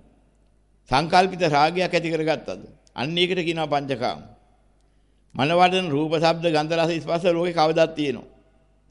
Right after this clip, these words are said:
ඒවා නැති කරන්න බෑ ලෝකේ. ලෝකේ හැටි ඒවා, ලෝකේ ස්වභාවය. ඒවා පිළිබඳ චන්දරාගයෙන් බැඳෙන්න එපා.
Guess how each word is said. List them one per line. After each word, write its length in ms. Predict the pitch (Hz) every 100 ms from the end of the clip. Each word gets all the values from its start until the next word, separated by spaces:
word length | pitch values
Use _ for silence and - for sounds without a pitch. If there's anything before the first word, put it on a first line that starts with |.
| _ _
ඒවා 260 | 135 185 175
නැති 220 | 147 170
කරන්න 280 | 180 190 180
බෑ 220 | 185 175
ලෝකේ. 400 | 160 170 156 90 - _ _ _ _ _ _ _
ලෝකේ 340 | 104 147 175 175
හැටි 220 | 170 175
ඒවා, 200 | 175 156
ලෝකේ 240 | 143 151 156
ස්වභාවය. 380 | 151 156 151 - 76 - _ _ _ _ _ _ _ _ _ _ _ _ _ 98
ඒවා 320 | 156 226 214
පිළිබඳ 380 | 185 175 170 160
චන්දරාගයෙන් 680 | 143 165 208 214 196 185
බැඳෙන්න 340 | 170 170 170 165
එපා. 280 | 143 123